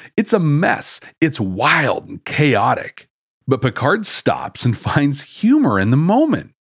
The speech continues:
He takes what could have been a frustrating and anxiety-inducing situation and creates a moment that allows him and everyone around him to,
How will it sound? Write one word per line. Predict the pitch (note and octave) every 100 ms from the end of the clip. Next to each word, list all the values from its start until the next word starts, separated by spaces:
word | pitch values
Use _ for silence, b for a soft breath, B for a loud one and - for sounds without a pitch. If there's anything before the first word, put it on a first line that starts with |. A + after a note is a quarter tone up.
| _ _ _
He | G3+
takes | G3+ A#3+ A3+
what | F3+ -
could | - - C4 D#4 D#4+
have | F#3+
been | A2 D#2 F#2+
a |
frustrating | - - - F#3+ G3 - A#2 G#2+ E2+ D2+
and | B2 C3+
anxiety-inducing | C3+ A#2 G#2+ A#2+ - F#3+ D#3 A2+ F#2+ F#2+ A2 A#2 - G2+
situation | - A2 - G2 C#3 F#3+ F#2 G#2+ - _ _ _ -
and |
creates | - A#2 C3 F3+ E3
a |
moment | G#2+ C3+ C4+ G#3 - _ -
that | B2+
allows | C3 C3+ B2 -
him | - C#3+ B3+ D4+ - _ _
and | - - -
everyone | D#3+ F3 F3+ F3 E3+
around | D#3+ A#2+ A#2 F#3+ C#4
him | D#3+ F#2+ A#2
to, | B2 A#2+